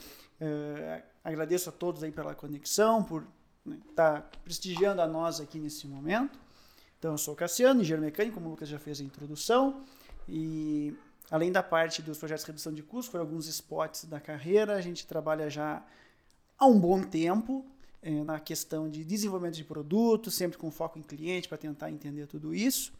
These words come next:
É, desde a infância, eu sou um, um cara que gosta bastante da parte automotiva, então, naturalmente, acabei escolhendo engenharia mecânica. Comecei trabalhando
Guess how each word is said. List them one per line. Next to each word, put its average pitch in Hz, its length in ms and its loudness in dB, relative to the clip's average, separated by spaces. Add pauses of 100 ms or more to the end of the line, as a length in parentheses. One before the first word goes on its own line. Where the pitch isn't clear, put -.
(560)
É, 151 320 -2
desde 196 340 6
a - 20 0
infância, 180 920 0
eu 160 120 -8
sou 156 260 -6
um, 151 340 -8 (640)
um 381 360 -14
cara 302 280 0
que 269 120 -2
gosta 226 320 2
bastante 185 640 0
da 165 120 -4
parte 165 320 2
automotiva, 220 1080 4
então, 165 360 0
naturalmente, 151 580 -6
acabei 151 220 -10
escolhendo 151 360 -6
engenharia 143 400 -8
mecânica. 226 920 4 (680)
Comecei 180 340 2
trabalhando 175 840 4